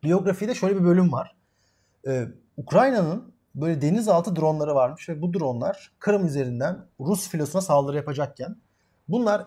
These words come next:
Elon Musk'tan Starlink'i aktive etmesini istiyor. Daha doğrusu Ukraynalılar hikayeyi şöyle anlatıyor. Sonra bunu e, tevil edecek Elon Musk. Başka bir şekilde anlatacak. Tam Starlink çalışıyordu bu yeraltı, denizaltı dronlar için. Elon Musk bu savaşın veya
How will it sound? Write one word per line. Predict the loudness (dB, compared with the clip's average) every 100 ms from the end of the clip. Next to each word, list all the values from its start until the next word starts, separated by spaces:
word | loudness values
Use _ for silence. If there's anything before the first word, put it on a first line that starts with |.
| 0
Elon | 2 2
Musk'tan | 2 0 0 -2 -2
Starlink'i | -4 0 2 4 0 0
aktive | -2 -4 -2 -2
etmesini | -2 -6 -6 -8
istiyor. | -8 -10 -16 _ _ -20 _ 2
Daha | 2 2
doğrusu | -2 -6
Ukraynalılar | -2 0 0 0 0
hikayeyi | 0 0 0
şöyle | -4 -2
anlatıyor. | -4 -6 -8
Sonra | -4 -4 -4
bunu | -6 -6 -8 _ _ -10
e, | -8 -2
tevil | -2 0
edecek | -2 -4 -6 -8
Elon | -8 -6
Musk. | -8 -6
Başka | -8 -8 -10
bir |
şekilde | -10 -10 -10
anlatacak. | -10 -10 -6 -8 -8 _ _ _ _ _ -2
Tam | 0 0
Starlink | 4 6 6 2 0
çalışıyordu | -2 0 -2 -4 -6 -8 -12 -8
bu | -4 -4 -4 -8
yeraltı, | -2 4 6 4 0 -8 -4
denizaltı | -4 0 2 2 0 -6
dronlar | -6 -6 -8
için. | -8 -8 -10 -14 _ _ 0
Elon | 2 4
Musk | 2 0 -4 -12 _ _ -2
bu | -2
savaşın | 2 0 0 0 2 4
veya | 4 2